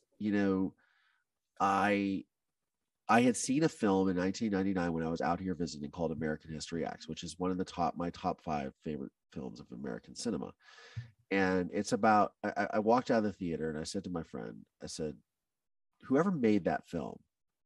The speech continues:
understands the consequences of violence, and they,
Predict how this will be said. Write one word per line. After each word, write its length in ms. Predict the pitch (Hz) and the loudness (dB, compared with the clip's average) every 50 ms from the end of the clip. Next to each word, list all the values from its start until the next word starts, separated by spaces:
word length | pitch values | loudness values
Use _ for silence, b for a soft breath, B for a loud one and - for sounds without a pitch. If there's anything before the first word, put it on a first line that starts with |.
| _ | _
understands 840 | 104 113 110 110 107 - - - 82 69 57 50 52 - - - - _ _ - | 2 4 4 2 0 -2 -2 -6 -6 -6 -8 -10 -14 -16 -20 -20 -20 _ _ -10
the 80 | 90 82 | -10 -8
consequences 800 | - - 85 82 82 - 73 69 78 76 65 - - 64 58 71 | -4 -4 -4 -4 -4 -6 -10 -12 -10 -12 -12 -12 -14 -16 -14 -16
of 100 | 69 - | -16 -10
violence, 540 | - 67 65 65 - - 50 - - - - - | -8 -6 -6 -6 -8 -12 -16 -16 -18 -18 -14 -12
and 140 | - 85 87 | -12 -6 -2
they, 180 | 101 107 107 | 0 0 0